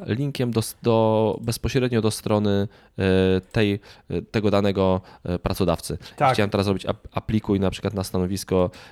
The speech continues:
Speaker 1: jakiś, e, Tesla Europe and,
Speaker 2: Więc to jest,
Speaker 1: e,
Speaker 2: to jest bardzo
Speaker 1: specjalista.
Speaker 2: prosty model
Speaker 1: Tak.
Speaker 2: biznesowy, bo on się w-, opiera wyłącznie, e, na lidzie,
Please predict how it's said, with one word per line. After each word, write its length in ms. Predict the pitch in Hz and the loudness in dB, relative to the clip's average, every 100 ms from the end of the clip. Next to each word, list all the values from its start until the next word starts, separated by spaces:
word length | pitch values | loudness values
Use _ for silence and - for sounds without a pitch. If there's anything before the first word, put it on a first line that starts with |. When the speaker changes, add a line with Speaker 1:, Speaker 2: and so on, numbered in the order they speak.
| - | -20
Speaker 1:
jakiś, 260 | - 90 - | -14 -12 -6
e, 140 | 90 87 | -4 -2
Tesla 380 | - 98 95 90 | -2 -2 0 2
Europe 380 | 92 90 - - 90 | 2 0 -2 -10 -10
and, 260 | 87 - | -10 -10
Speaker 2:
Więc 220 | 143 - 165 | -6 -2 0
to 60 | |
jest, 160 | - 202 | 0 0
Speaker 1:
e, 120 | 160 | -2
Speaker 2:
to 120 | - | 0
jest 120 | 180 | -2
bardzo 280 | 196 220 233 | -2 -2 -2
Speaker 1:
specjalista. 420 | - 208 247 240 | -2 2 0 0
Speaker 2:
prosty 380 | 185 165 160 160 151 | 0 2 0 -2 -4
model 320 | 160 160 165 | -2 0 -2
Speaker 1:
Tak. 80 | 151 | -2
Speaker 2:
biznesowy, 460 | 143 151 156 151 | -8 -6 -4 -4
bo 100 | 175 | -4
on 60 | 208 | -6
się 140 | - | -6
w-, 160 | 233 208 | -8 -8
opiera 400 | 214 - 151 175 | -8 -2 0 0
wyłącznie, 680 | 175 156 147 - 170 175 185 | -2 -4 -6 -8 -6 -4 -4
e, 560 | 190 196 208 190 190 202 | -6 -8 -10 -10 -8 -6
na 180 | 214 | -4
lidzie, 520 | 247 247 127 120 110 | -4 -4 -4 -4 -4